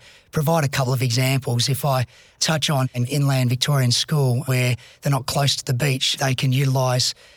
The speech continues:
resources such as V R headsets and give the students a real deep learning experience to identifying rips at the beach. Um, then we could cross over to Roxburgh Park Primary School, uh, my school.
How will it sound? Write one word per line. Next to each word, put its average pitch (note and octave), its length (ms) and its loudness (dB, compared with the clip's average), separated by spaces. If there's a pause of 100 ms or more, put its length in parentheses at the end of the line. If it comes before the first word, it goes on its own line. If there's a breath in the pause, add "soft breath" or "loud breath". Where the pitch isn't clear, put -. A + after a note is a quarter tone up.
(180 loud breath)
resources C3+ 600 0
such - 240 -2
as A#2+ 120 -2
V C3 260 0
R C3 240 -2
headsets B2 800 -2
and B2+ 180 -2
give C3+ 180 -2
the D#3 60 0
students C3 380 0
a C#3 40 -4
real B2+ 140 0
deep A#2+ 240 -2
learning B2+ 300 0
experience B2 540 -2
to C3 160 -2
identifying B2+ 540 0
rips C3+ 280 -4
at B2+ 40 -8
the A#2+ 80 -4
beach. E3 440 -2 (480 loud breath)
Um, C3 240 2
then F3+ 160 2
we D#3+ 80 2
could C#3 120 -2
cross C#3+ 280 0
over C#3 240 0
to C3+ 260 0 (340 loud breath)
Roxburgh C3+ 360 -2
Park C3+ 180 -2
Primary G3+ 240 0
School, B2 320 0 (140)
uh, C3+ 320 0
my C3+ 160 0
school. G3 380 0